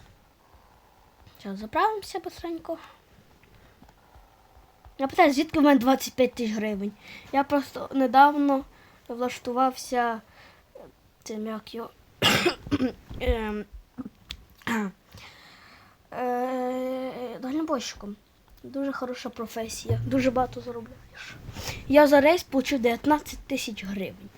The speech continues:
Планую ще купити квартиру. Я вже одну примітив.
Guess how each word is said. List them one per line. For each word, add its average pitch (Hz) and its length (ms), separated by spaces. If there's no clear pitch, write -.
Планую 294 480
ще 294 200
купити 277 500
квартиру. - 500
Я 277 180
вже 294 160
одну 285 280
примітив. 269 760